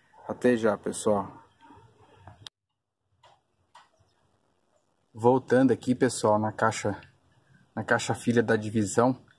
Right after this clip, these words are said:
que eu falei pra vocês que eu ia mostrar pra vocês.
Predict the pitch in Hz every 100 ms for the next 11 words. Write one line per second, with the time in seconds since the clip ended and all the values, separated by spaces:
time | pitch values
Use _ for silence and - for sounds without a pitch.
0 | _ _ - 110 - 107 110 104 107 -
1 | 104 - 104 101 104 104 101 - 107 113
2 | - 120 123 -